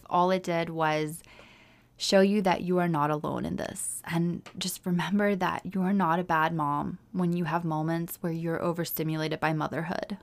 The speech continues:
when you want to run away for the day and, and have peace and quiet.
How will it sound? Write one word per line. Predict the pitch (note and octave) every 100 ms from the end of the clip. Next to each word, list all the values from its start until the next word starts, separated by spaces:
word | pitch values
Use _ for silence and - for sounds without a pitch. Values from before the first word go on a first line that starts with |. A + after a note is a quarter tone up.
| -
when | F3+ D#3+ D#3+ E3+ - - - - - -
you | G3+
want | G3 F#3+
to | F#3+
run | F3 E3+
away | E3+ E3 D#3+
for | D#3 -
the | D#3+
day | D#3+ - F#2+ F#3 - - _ _ -
and, | D#3 E3 -
and | E3+
have | - - D#3 D#3 -
peace | F3+ E3+ -
and | - F3
quiet. | - D3+ D3 C#3+ -